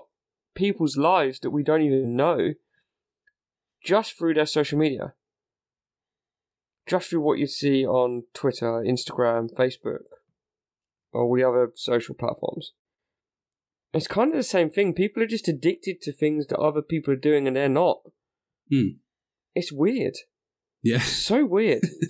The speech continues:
Speaker 2: <laughs> But
Speaker 1: And
Speaker 2: that's
Speaker 1: this film is that. <laughs> Is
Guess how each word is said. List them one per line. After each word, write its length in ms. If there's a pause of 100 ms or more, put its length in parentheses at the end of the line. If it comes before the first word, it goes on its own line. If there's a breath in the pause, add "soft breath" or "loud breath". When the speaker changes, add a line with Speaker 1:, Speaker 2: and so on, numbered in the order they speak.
Speaker 2:
<laughs> 340
But 160
Speaker 1:
And 100
Speaker 2:
that's 160
Speaker 1:
this 160
film 320
is 240 (220)
that. 320
<laughs> 40
Is 460